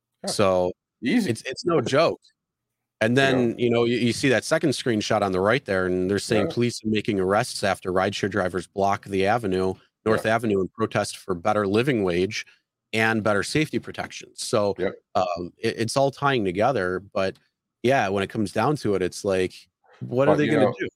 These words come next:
Speaker 1: You know, you and I, we've been with R S G for a long time, right? So, um, seriously, I mean,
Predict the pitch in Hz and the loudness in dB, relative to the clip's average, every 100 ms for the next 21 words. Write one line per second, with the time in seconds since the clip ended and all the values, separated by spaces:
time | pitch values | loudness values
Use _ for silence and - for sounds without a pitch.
0 | _ _ 92 107 98 92 113 107 107 95 | _ _ -14 -6 -4 0 0 2 2 0
1 | 92 98 98 90 87 87 87 87 85 87 | -2 -4 -4 -4 -2 -4 -6 -12 -10 -6
2 | 87 82 78 - 71 - 104 113 - - | -4 -6 -8 -12 -12 -6 -4 -4 -8 -4
3 | 101 92 92 - _ _ _ - 90 87 | 0 2 0 -4 _ _ _ -6 -4 -4
4 | - _ _ _ _ _ - - - 208 | -8 _ _ _ _ _ -16 -10 0 2
5 | 107 85 - 82 - 98 101 98 | 4 2 -4 -14 -12 -8 -4 -4